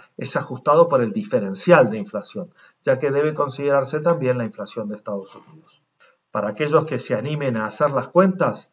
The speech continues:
les dejo la fórmula del tipo de cambio real a partir del nominal y las inflaciones. El tipo de cambio real de hoy se pone igual al nominal y luego se va para atrás.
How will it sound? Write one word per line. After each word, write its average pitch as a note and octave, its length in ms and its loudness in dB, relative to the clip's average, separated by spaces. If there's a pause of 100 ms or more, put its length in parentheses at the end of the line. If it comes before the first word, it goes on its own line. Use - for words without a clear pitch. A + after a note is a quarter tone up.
(140)
les A#2 160 -4
dejo D#3 240 2
la C3 120 2
fórmula F3+ 440 4
del A2 160 -2
tipo B2 260 -2
de A2+ 100 -2
cambio B2+ 300 -2
real C3 420 2
a A#2 140 -2
partir A#2 360 -6
del G#2+ 200 -6
nominal C#3+ 500 -4 (300)
y A#2+ 120 -6
las A#2 200 -2
inflaciones. G2 720 -10 (1040)
El - 160 -10
tipo C3+ 280 6
de B2+ 80 10
cambio C#3 320 6
real C3 320 6
de B2+ 100 2
hoy F#3 300 6
se - 200 -8
pone B2+ 260 4
igual B2+ 280 4
al A2+ 100 0
nominal C#3+ 600 -2
y E3+ 100 -6
luego C#3+ 480 2
se - 200 -6
va A2 180 -4
para G2+ 240 -6
atrás. - 480 -16